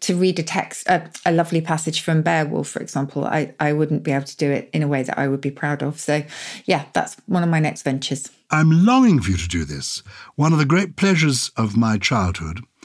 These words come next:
Speaker 2: was at school, a teacher called Mister Gardner, who read us Chaucer. Now, that's probably Middle English rather than Old English.
Speaker 1: Yes, it is,
Speaker 2: Who
Speaker 1: yeah.
Speaker 2: read us Chaucer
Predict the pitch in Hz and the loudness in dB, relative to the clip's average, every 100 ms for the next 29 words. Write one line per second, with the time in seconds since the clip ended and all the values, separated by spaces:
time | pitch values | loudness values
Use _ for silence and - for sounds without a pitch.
0 | - - - 110 101 123 - - 139 92 | -20 -20 -4 -2 0 -2 -4 2 2 2
1 | 87 113 95 139 107 120 104 104 131 - | 0 -2 0 0 2 -2 0 2 2 0
2 | 143 117 87 78 78 80 123 _ - - | -2 -2 -2 -4 -8 -10 -10 _ -20 -20
3 | _ - 127 123 135 131 120 - - - | _ 0 4 4 4 2 0 -2 -2 0
4 | 208 156 - 90 73 87 110 135 - 127 | 2 2 0 -6 -4 0 0 0 0 0
5 | 110 110 147 139 98 82 76 - - 85 | 4 6 6 4 2 -2 -2 -4 -4 -6
6 | 82 90 92 82 - 175 160 - - 151 | -2 0 0 0 2 2 0 -6 -4 -4
7 | - 170 139 160 170 - - 165 110 - | 0 2 4 4 2 0 0 2 0 -2
8 | 87 | -8